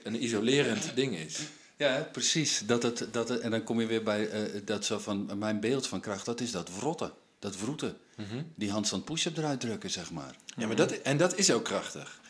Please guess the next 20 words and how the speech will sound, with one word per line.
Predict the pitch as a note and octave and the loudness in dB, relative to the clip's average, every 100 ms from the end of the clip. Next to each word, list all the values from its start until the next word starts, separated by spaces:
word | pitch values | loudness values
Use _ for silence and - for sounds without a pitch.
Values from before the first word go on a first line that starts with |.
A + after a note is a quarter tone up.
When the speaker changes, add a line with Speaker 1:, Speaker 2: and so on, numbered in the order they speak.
| - | -6
Speaker 2:
Dat | A2+ C3+ | 0 4
Speaker 1:
Dat | D#3+ | 6
Speaker 2:
is | |
Speaker 1:
is | |
Speaker 2:
ook | D3 | 6
Speaker 1:
gewoon | F3+ F#3 | 6 6
een | F3 | 6
ding | D#3 F3+ | 4 4
op | D3+ | 2
jezelf | C#3 A#2+ D3+ A#2+ | 0 4 4 2
wat | A2 B2+ | 0 0
je | A2+ | 0
blijkt | G#2+ A#2+ A#2 | 0 0 0
te | G2 | -4
kunnen. | - C#3 C#3+ | -2 -2 -2
Dat | - | -8
vind | - - | -10 -6
ik | |
ook | C3+ - | -6 -8
tof. | D#2+ - - | -12 -12 -16